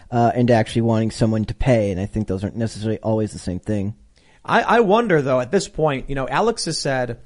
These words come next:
Speaker 2: that they submitted their documents and the courts were like, "Nope, you didn't give us your documents." And he's like, "What do you mean? I gave you everything." And they're like, "No, you didn't."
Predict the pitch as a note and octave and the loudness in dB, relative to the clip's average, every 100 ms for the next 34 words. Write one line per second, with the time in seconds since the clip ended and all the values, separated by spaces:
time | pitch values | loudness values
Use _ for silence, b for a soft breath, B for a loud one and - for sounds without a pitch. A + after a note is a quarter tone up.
0 | b b b b B2 C3 B2+ - - - | b b b b -2 -2 -2 -8 -16 -10
1 | C3+ D#3+ F3 D#3 D#3+ D3 C3+ C3+ C3 B2+ | -2 0 0 0 0 0 0 -2 -2 -4
2 | A2+ C3 A#2+ - C#3 B2+ - - - _ | -6 -8 -8 -2 -2 -2 -6 -10 -16 _
3 | _ _ C3 C#3+ C3+ B2+ G#3+ C#4+ G3 G3+ | _ _ -8 -4 -2 -2 4 4 4 0
4 | F#3 F3 D#3+ C#3+ B2 C3+ C3+ C#3+ C3 B2+ | 2 0 0 -2 -2 -6 -4 -6 -6 -4
5 | D3 F#3 C3 C3+ B2+ E3 D3+ C3+ B2+ A#2+ | -2 -2 -2 -4 0 0 0 -4 -6 -4
6 | E3+ C#3+ C3+ | -4 -2 -4